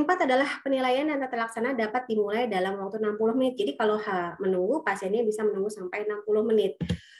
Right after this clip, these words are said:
Kondisi apa saja sih yang, eh, masuk ke kategori empat ini? Eh, yaitu kondisi berpotensi jatuh menjadi lebih berat apabila penilaian dan tata laksana tidak segera dilaksanakan dalam waktu enam puluh menit. Kemudian kondisi segera,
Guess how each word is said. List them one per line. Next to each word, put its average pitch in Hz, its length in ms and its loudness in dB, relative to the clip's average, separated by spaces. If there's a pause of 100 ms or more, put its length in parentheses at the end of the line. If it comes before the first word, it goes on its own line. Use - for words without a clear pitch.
(160)
Kondisi 285 320 2
apa 302 160 0
saja 302 280 0
sih 403 400 0
yang, 240 160 0 (480)
eh, 233 320 0
masuk 254 400 -6
ke 277 120 2 (480)
kategori 240 520 4
empat 262 200 -2
ini? 285 400 -2 (260)
Eh, 175 560 -4
yaitu 196 400 0
kondisi 214 320 6
berpotensi 214 580 -2
jatuh 220 300 0
menjadi 220 400 4
lebih 208 160 2
berat 190 320 -2
apabila 202 480 -2
penilaian 214 560 0
dan 220 160 2
tata 202 240 -2
laksana 202 480 -2 (340)
tidak 269 300 2
segera 254 320 2
dilaksanakan 247 640 2
dalam 214 180 2
waktu 214 320 2
enam 196 160 0
puluh 196 240 -2
menit. 185 320 0 (460)
Kemudian 302 320 2
kondisi 294 400 0
segera, 269 480 0